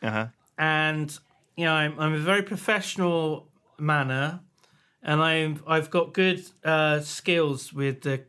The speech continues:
Speaker 2: with the communications.
Speaker 1: Good. Well, go on.
Speaker 2: And I, I can email. I can use, uh, a number of internet programs.
Speaker 1: Tell me more.
Speaker 2: I can use, uh,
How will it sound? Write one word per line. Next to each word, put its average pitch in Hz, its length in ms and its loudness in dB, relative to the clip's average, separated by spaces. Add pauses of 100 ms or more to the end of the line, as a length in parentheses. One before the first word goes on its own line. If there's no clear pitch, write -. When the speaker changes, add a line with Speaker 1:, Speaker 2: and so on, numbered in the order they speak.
(120)
Speaker 2:
with 135 240 -2
the - 60 -18
communications. 131 1200 -6 (160)
Speaker 1:
Good. 131 280 0
Well, 131 120 2
go 117 280 2
on. 151 220 -2 (240)
Speaker 2:
And 143 540 0 (160)
I, 139 420 2 (180)
I 143 160 0
can 139 360 -6
email. 190 600 0
I 156 60 -4
can 147 220 -4
use, 139 260 -4 (140)
uh, 131 340 -6 (340)
a 156 80 0
number 202 320 2
of 185 260 -4 (100)
internet 185 400 0
programs. 131 880 -6 (480)
Speaker 1:
Tell 123 160 0
me 120 120 0
more. 120 340 -2 (140)
Speaker 2:
I 151 140 2
can 147 240 -4
use, 127 340 -6
uh, 135 220 0